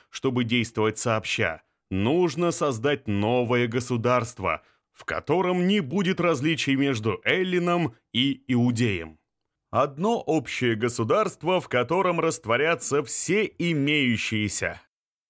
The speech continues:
Оно просто поглотит их. Они называли это государство будущего космополисом, миром без войн и разногласий. Но, как это свойственно философам, придумав идеальное государство,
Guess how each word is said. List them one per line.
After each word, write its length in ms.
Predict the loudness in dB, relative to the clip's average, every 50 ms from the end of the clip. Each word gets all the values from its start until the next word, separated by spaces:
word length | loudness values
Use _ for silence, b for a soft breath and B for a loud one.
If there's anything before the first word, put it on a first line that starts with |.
| _ -4
Оно 280 | -2 0 2 0 0
просто 580 | -2 -4 -8 -4 -2 0 0 -2 -2 -4 -4 -6
поглотит 640 | -2 -2 -2 0 2 2 0 0 0 -2 -2 -2 -2
их. 300 | -6 -8 -8 -18 -20 _ _ _ _ _ _ _ -6
Они 320 | -2 0 2 2 2 2
называли 520 | 2 2 2 2 0 2 2 2 2 2 0
это 160 | 0 -2 -2
государство 640 | -4 -4 -4 -2 0 2 0 0 0 -2 -4 -4 -2
будущего 640 | -2 -2 -2 0 0 0 0 0 0 0 0 0
космополисом, 1160 | -2 -2 -2 -2 -2 -2 0 0 0 0 0 0 0 0 0 0 0 -2 -2 -2 -4 -4 -8 _ _ _ _ _ -6
миром 480 | -2 0 2 2 2 2 2 2 0
без 260 | 0 0 -2 -2 -4 -6
войн 480 | -6 -2 0 0 0 0 -2 -6 -8 _ _ _ _ -4
и 160 | -2 0 2
разногласий. 920 | 2 2 0 0 0 -2 -2 0 0 0 0 0 -2 -6 -10 -12 -18 _ _ _ _ _ _ _ _ _ _ _ _ _ -2
Но, 300 | 0 2 2 2 0 2
как 200 | 0 0 0 0
это 180 | -2 0 0
свойственно 680 | 0 0 0 0 0 0 0 -2 -2 -2 0 2 2 0
философам, 800 | 0 0 0 2 2 2 2 0 -2 -2 0 0 0 0 -2 b b b b b -2
придумав 640 | 0 2 2 2 2 2 2 0 0 -2 -6 -8
идеальное 560 | -4 -4 -2 2 2 2 2 2 2 0 -2 -2
государство, 880 | -2 -2 -2 -2 0 0 0 0 0 -2 -2 0 2 2 2 0 B